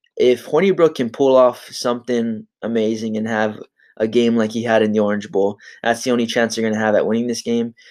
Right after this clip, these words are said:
because I don't think Jonathan Taylor is gonna bust out a hundred and fifty, two hundred yard game on this Michigan defense. That's just the reality of it. Um, with that being said, these games are always very close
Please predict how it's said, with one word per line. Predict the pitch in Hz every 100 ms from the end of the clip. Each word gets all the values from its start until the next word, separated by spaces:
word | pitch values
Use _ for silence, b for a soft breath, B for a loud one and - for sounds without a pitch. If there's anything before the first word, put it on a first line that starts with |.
| b
because | - 117
I | 110
don't | 123 139 -
think | - 127 113
Jonathan | - 117 120 117 123
Taylor | 117 117 113 107
is | 107
gonna | 117 110
bust | 104 107 107 - 104
out | 104 101 - b b b -
a |
hundred | 110 117 110 110
and | 107
fifty, | 113 107 117 110
two | - 117
hundred | 107 104
yard | 107 101
game | 104 104 104
on | 101 104
this | 92
Michigan | 113 - 104 98
defense. | 87 - 69 110 - - b b -
That's | 110
just | 120 113
the | 113
reality | 107 107 92 80 73
of | 67
it. | 69 - b b b -
Um, | 104 98 92 90 71 _ _ _ _ _ _ _ -
with | 135 135
that | 139 139
being | 135 120
said, | - 107 107 110 - _ _ _ _ -
these | 123 113
games | 120 117 117 117 113 - -
are | 110 107 107 -
always | 131 151 131 107
very | 113 117 110
close | 107 110 95 - -